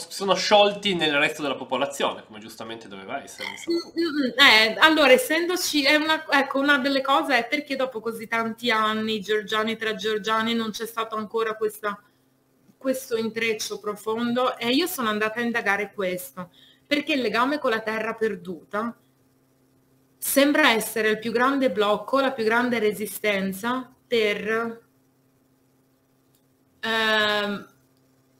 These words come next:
Speaker 2: l'integrazione, nel senso che se ci viene relativamente facile, anche per paragoni che in qualche modo possiamo fare con la nostra realtà, sul perché la popolazione ospitante non sia così felice della popolazione ospite,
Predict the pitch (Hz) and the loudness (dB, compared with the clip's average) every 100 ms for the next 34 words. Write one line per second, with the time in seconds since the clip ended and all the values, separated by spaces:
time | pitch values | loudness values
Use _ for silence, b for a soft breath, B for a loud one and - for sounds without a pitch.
0 | _ 226 214 208 220 202 190 - - 180 | _ -4 -2 0 0 -2 -4 -8 -4 -4
1 | 180 185 196 226 226 240 214 220 220 220 | -2 -2 0 0 0 -2 -2 -4 -4 -2
2 | 285 285 311 247 247 262 - 240 226 214 | -2 -2 0 2 2 2 -2 0 0 0
3 | 220 214 240 262 233 - 202 190 190 208 | 0 0 0 0 -4 0 2 2 0 0
4 | 202 233 254 214 202 196 196 196 220 233 | 0 0 -2 -2 -4 -2 -2 0 0 -2
5 | 226 202 196 196 202 202 214 226 202 214 | -4 -4 -4 -4 -4 -2 -2 -4 -6 -6
6 | 202 196 202 214 208 196 190 B B B | -6 -4 -2 -2 -2 -6 -6 B B B
7 | B 202 208 208 214 - 214 202 214 202 | B -2 0 2 -2 0 0 2 0 0
8 | 202 185 - 247 - 247 - 220 190 190 | -2 -2 -4 -4 0 0 0 0 0 -2
9 | 190 190 - 262 240 - 226 202 190 185 | -4 -4 -2 -2 -2 -4 2 2 2 0
10 | 185 185 190 240 233 220 202 220 214 - | -2 -2 -2 -2 -2 -4 0 0 0 -4
11 | - _ - 214 196 190 190 196 - 208 | -18 _ -8 -6 -2 -2 0 0 0 -2
12 | 196 196 196 190 190 - 214 185 180 175 | -2 -2 0 0 0 0 2 2 2 -4
13 | - 202 196 240 247 | -8 -6 0 0 0